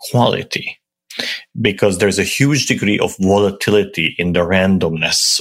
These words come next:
of, you know, like, how, what the crowd sees first and how they pick it up. So, but what is also interesting about it is that if you are actually following the crowd's election process,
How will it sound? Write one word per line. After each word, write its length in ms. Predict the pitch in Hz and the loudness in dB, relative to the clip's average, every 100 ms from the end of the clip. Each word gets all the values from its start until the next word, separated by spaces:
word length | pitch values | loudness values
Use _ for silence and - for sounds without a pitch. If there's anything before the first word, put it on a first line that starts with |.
| - | 0
of, 300 | 85 - - - - | -2 -2 -8 -8 0
you 180 | 98 90 | 0 2
know, 120 | 80 | -2
like, 180 | 82 - | -4 -2
how, 160 | 98 - | -2 0
what 300 | 95 104 98 | 0 2 0
the 80 | |
crowd 340 | 98 95 87 - | -2 0 0 -2
sees 280 | - 87 - | -4 -2 -2
first 380 | - 82 - | -2 -2 -2
and 100 | 82 | -2
how 220 | 80 90 80 | 0 0 0
they 180 | - | -4
pick 220 | - - - | -6 -8 -8
it 140 | - | -4
up. 200 | - - _ _ - - - - - | -6 -6 _ _ -8 -4 -4 -4 -4
So, 440 | - 123 117 - - | 0 4 2 0 -2
but 160 | 135 127 | 0 2
what 160 | 139 | 2
is 100 | 135 | 2
also 300 | 160 240 - | 2 2 2
interesting 480 | 156 95 85 - - | 0 0 -4 -4 -6
about 320 | - - - | -6 -6 -4
it 140 | - 131 | -4 0
is 260 | 107 98 104 | 0 0 2
that 320 | 85 85 - _ _ _ - - - - | 0 0 -6 _ _ _ -16 -14 -4 0
if 240 | 185 - | 0 2
you 100 | 202 | 2
are 140 | 160 117 | 4 2
actually 360 | 117 - 101 | -2 -2 -2
following 560 | 98 - 123 120 98 85 | -2 -2 2 2 2 0
the 80 | 92 | -4
crowd's 580 | - 104 95 92 - - | -2 0 0 0 -6 -2
election 460 | 98 123 - - - | 0 0 0 -4 -4
process, 760 | - - - 180 - - - | -4 -2 0 0 0 -4 -6